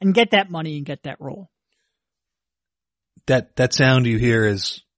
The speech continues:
Speaker 2: ninety-eight percent of our listeners' heart, hearts breaking.
Speaker 1: <laughs> I lo-,
Speaker 2: He, uh,
Speaker 1: like, T J's great, but it,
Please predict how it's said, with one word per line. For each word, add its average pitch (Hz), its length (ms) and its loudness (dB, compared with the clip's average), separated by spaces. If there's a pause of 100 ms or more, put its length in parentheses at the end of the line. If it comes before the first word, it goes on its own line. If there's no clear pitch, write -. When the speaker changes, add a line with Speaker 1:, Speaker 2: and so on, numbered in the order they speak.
(480)
Speaker 2:
ninety-eight 123 600 0
percent 110 300 0
of 104 80 -2
our 101 100 -2
listeners' 101 400 -4
heart, 98 320 -8
hearts 107 240 -6
breaking. 98 320 -4
Speaker 1:
<laughs> - 0 -
I - 480 -4 (1000)
lo-, 370 120 4 (120)
Speaker 2:
He, 359 80 6
uh, - 80 8
Speaker 1:
like, 120 140 2 (220)
T 269 140 -4
J's 240 220 0
great, 175 260 -2 (140)
but 156 120 -12 (300)
it, 175 160 -14